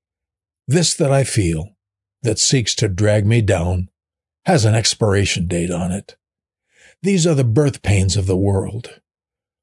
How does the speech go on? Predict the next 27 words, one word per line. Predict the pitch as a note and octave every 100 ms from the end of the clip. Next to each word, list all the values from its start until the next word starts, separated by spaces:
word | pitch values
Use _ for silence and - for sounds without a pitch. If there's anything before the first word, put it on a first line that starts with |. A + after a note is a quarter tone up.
| _
Paul | A#2+ A#2
says, | G#2+ - A2
"For | - C3+
I | D3+
reckon | C3 B2 A2+ G#2+
that | G#2+
the | -
sufferings | G2+ - B2+ - A#2 A2
of | A#2
this | B2 A#2
present | - - B2 D3 -
time | A2+ A#2+ C#3
are | C#3+
not | D#3+ F3
worthy | E3+ D#3+ G3+ F3 G#2+ F2 - _ _ _ -
to |
be | C#3 C3
compared | B2+ A#2+ C#3+ C#3+ C#3+
with | C3 B2
the | C3+
glory | A#2 A#2 G2+ G2
which | F#2+ G#2+
shall | - - B2+ A#2 A#2+
be | A2 A2
revealed | G#2+ G#2+ G2 G2 G2 G#2+ -
in | G#2 G2+
us." | G2 F2+ - - -